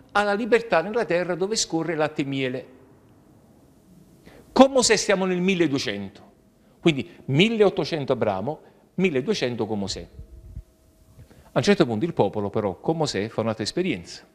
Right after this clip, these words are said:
non con Mosè, scusate, eh, dopo, entra nella terra promessa, poi c'è l'invasione, varie invasioni, anche quelle, tra cui anche quella poi romana, e il popolo viene ricondotto per varie volte in schiavitù, in esilio.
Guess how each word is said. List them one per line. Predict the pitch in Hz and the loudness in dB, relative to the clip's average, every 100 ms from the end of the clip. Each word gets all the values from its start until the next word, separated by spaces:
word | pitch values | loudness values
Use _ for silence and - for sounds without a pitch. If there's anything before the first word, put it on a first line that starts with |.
| - | -6
non | 139 117 | -2 -2
con | 110 | -2
Mosè, | 101 95 | -4 -4
scusate, | - 123 95 92 - _ - | -2 -2 -2 -4 -16 _ -12
eh, | - | -8
dopo, | 123 143 104 170 190 - - - _ - | 2 2 4 0 -2 -8 -20 -20 _ 0
entra | 190 185 | 2 2
nella | 170 | 0
terra | 151 143 | 2 2
promessa, | 135 131 113 - - 160 - - - - | 0 0 0 0 2 0 -4 -20 -14 2
poi | 156 | 4
c'è | 143 135 | 4 0
l'invasione, | 127 123 120 - 131 101 117 - | 0 0 2 4 4 2 -2 -2
varie | 127 127 120 | 0 2 0
invasioni, | 113 170 - 135 123 - | 0 0 2 0 -2 -6
anche | 117 113 | -6 -2
quelle, | 107 110 104 | -2 -2 -4
tra | 110 | -4
cui | 117 | -4
anche | 104 104 | -4 -6
quella | 107 101 | -6 -4
poi | 165 | -2
romana, | 226 165 104 131 - - - | -2 -2 -4 -8 -14 -20 -6
e | 294 | -2
il | |
popolo | 185 151 147 | 0 0 0
viene | 160 | -4
ricondotto | 151 175 196 147 - 135 | -4 -4 -2 -2 -4 -6
per | 180 | -4
varie | 240 165 | -4 -2
volte | 139 127 - 123 - _ _ | -2 -4 -8 -10 -12 _ _
in | 180 131 | -4 -2
schiavitù, | - 131 107 101 92 - - - | 0 0 -2 -6 -8 -12 -20 -4
in | 180 127 | -2 2
esilio. | 110 110 101 104 98 | 0 0 -2 -4 -6